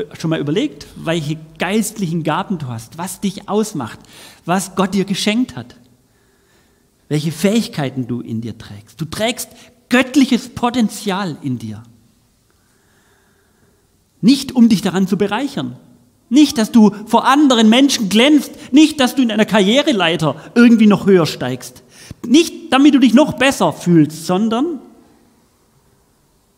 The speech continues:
warum eigentlich? Warum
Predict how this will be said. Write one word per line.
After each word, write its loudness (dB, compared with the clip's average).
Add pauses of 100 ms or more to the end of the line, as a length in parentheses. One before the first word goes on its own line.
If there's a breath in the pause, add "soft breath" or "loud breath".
(260)
warum -2
eigentlich? -10 (1120)
Warum 0